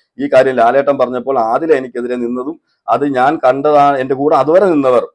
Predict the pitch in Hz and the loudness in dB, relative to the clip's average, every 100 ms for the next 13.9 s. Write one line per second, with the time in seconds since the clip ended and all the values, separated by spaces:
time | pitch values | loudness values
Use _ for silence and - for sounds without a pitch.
0 | _ _ 117 147 165 160 135 139 170 165 | _ _ -6 -2 0 2 2 2 2 0
1 | 135 131 - 139 - 202 233 127 131 135 | -2 0 0 0 -4 -6 0 2 2 2
2 | 131 156 - - - 135 131 139 127 123 | 0 -2 -8 -8 -8 -10 -6 -4 -4 -4
3 | 123 123 107 95 _ - 123 170 147 143 | -4 -4 -6 -10 _ -8 0 0 0 -2
4 | 147 175 160 147 143 131 135 143 147 165 | -6 -4 0 0 0 -2 -4 -4 -2 0
5 | 202 147 127 113 107 110 110 107 107 131 | 2 2 2 0 -2 -2 -10 -10 -8 -6
6 | 120 110 98 78 - _ - 127 135 151 | -6 -6 -18 -20 -20 _ -8 -2 0 4
7 | 175 160 127 147 - _ _ 123 185 190 | 4 4 4 0 -6 _ _ -2 0 0
8 | 165 156 165 123 131 147 160 165 160 175 | 0 0 -2 0 -2 0 0 -2 -2 -6
9 | - 135 135 131 127 131 135 135 135 127 | -6 -8 -4 0 0 0 -2 -2 -2 -2
10 | 139 143 - 156 135 127 131 117 107 90 | -4 -4 -2 -2 0 -4 -4 -6 -8 -16
11 | 87 _ _ - - _ 127 165 160 170 | -16 _ _ -16 -16 _ -4 2 2 2
12 | 190 175 165 139 143 160 151 151 147 147 | 0 0 2 2 2 0 0 0 0 0
13 | 143 139 151 143 139 139 123 110 | -2 -4 -6 -6 -4 -2 0 0